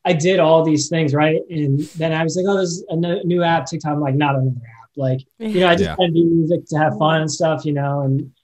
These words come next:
Speaker 1: barely post to my Instagram. I do stories, you know, and it's mainly, like, my friends. But now I have following from Abby, and I'm like, "Oh, that's cool." But it was never, like, that part of my life was kinda, like, that chapter closed. Like, I wasn't trying to, like, impress girls on an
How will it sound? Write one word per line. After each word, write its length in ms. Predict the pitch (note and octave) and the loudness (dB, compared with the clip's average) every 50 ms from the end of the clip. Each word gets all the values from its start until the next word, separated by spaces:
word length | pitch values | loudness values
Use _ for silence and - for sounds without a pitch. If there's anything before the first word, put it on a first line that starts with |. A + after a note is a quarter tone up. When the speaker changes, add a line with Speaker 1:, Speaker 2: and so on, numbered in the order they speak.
| _ - | _ -12
Speaker 1:
barely 420 | D3 D3+ E3+ E3 E3 E3 D#3+ D3+ | -6 -4 -4 -2 -2 -2 -2 -2
post 260 | D3 - D3+ D#3 C#3+ - | -4 -4 -4 -6 -4 -4
to 40 | D3+ | -4
my 80 | C#3+ | -4
Instagram. 360 | C#3 C3+ C3+ - D#3 D3 D3 C#3+ | -4 -4 -4 -4 -6 -4 -4 -4
I 40 | |
do 100 | C#3 C#3+ | -4 -4
stories, 460 | C3+ C3+ - C#3 C3 C3+ C3 C3+ B2+ C3+ | -6 -6 -4 -2 -2 0 0 0 0 0
you 60 | C3+ | 0
know, 60 | C3+ C#3 | -2 -2
and 80 | D#3 | -2
it's 100 | D#3+ - | -4 -2
mainly, 160 | G3+ G3+ F#3+ F#3 | -2 0 0 0
like, 160 | E3+ D#3 - - | 0 0 -2 -4
my 100 | B2 B2 | -8 -12
friends. 400 | - C#3+ C#3 C#3 C3+ C3+ C3 C3 | -8 -4 -4 -2 0 0 -2 -2
But 160 | D3+ D3+ C3+ | -2 -2 0
now 240 | D#3 D3+ D3+ D3+ C#3 | 0 2 0 0 0
I 40 | C3+ | 0
have 140 | C#3+ C3+ C3+ - - _ _ _ _ | -2 -2 -4 -8 -12 _ _ _ _
following 420 | _ - - E3 D#3+ D#3 D3 D3 C#3+ | _ -4 0 2 2 4 2 2 0
from 160 | C3+ C3+ C#3+ | -2 -2 -2
Abby, 400 | D3 C#3+ D3 C#3+ D3 C#3+ C#3+ C#3+ | -2 -2 -2 -2 0 0 0 0
and 100 | C#3 C#3 | 0 0
I'm 60 | C#3 | -2
like, 140 | C#3 D3 F#3 | -2 -2 0
"Oh, 140 | F#3+ F#3+ F3 | 2 2 2
that's 160 | E3+ D#3 - | 2 0 -2
cool." 340 | - - C#3+ C3+ C3 C3+ C3 C3 - _ _ _ _ _ | -4 -4 -2 -2 -2 -2 -4 -6 -12 _ _ _ _ _
But 340 | - E3 D#3 D3+ C#3+ - - - _ _ _ | 0 2 2 2 2 -2 -6 -10 _ _ _
it 80 | G3 | -2
was 140 | F3 F3+ E3 | -2 0 0
never, 280 | F3 E3+ E3+ F3+ F3+ E3+ | 2 0 2 2 2 4
like, 380 | D#3+ D#3 D3+ D3 C#3+ C#3 - _ _ _ _ _ _ _ | 4 4 2 2 0 -2 -6 _ _ _ _ _ _ _
that 240 | D3 F3 F#3+ - - | -2 -2 -2 -2 0
part 180 | - F3 E3+ F3 | 0 2 2 2
of 40 | E3 | 2
my 120 | D#3 D3+ | 2 0
life 220 | D3 D3 D3 C#3+ C#3+ | 2 2 0 0 -2
was 180 | D3+ C#3 C3+ | -4 -6 -6
kinda, 280 | - - D3+ D3 C#3+ C#3 | -4 -4 -2 -2 0 0
like, 180 | C3+ C3 C3 C3 - | -2 -2 -2 -4 -6
that 140 | E3 C3+ C#3 C3+ | -6 -6 -6 -4
chapter 340 | - D#3 C#3+ C#3 - C#3 | -4 -4 -4 -4 -6 -8
closed. 420 | B2+ - - D3 C#3 C3+ C3 A#2+ C#3+ | -8 -6 -6 -4 -2 -2 -4 -4 -4
Like, 120 | C#3+ C3+ D3 | -6 -6 -4
I 80 | D3 | -2
wasn't 300 | D3+ D3+ D3 D3 D#3+ C#3 - | 0 0 0 0 -2 -4 -4
trying 300 | - D3 D3 D3 C#3+ C#3+ | -2 -2 -2 -2 -2 -2
to, 60 | C#3+ | 0
like, 220 | C#3+ C3+ C3+ C3+ C3+ - - _ _ _ _ _ _ _ | 0 0 0 0 -2 -8 -16 _ _ _ _ _ _ _
impress 440 | - D#3+ C#3+ D#3+ F3+ E3+ D3+ C3+ - | -4 -4 0 2 2 2 2 2 0
girls 320 | - E3 E3 D#3 D#3 C#3 | 0 2 2 2 2 2
on 140 | D3 D3 C#3+ C#3 | 2 0 0 2
an 300 | C#3 C3+ C3+ C3+ - | 2 2 0 -2 -6